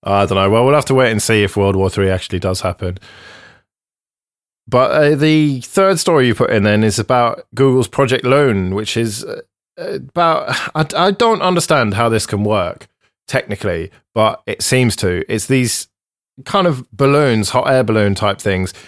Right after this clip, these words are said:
which fly higher than even airplanes fly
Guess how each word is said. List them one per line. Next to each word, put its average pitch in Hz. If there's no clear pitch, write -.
which -
fly 139
higher 156
than 135
even 127
airplanes 107
fly 92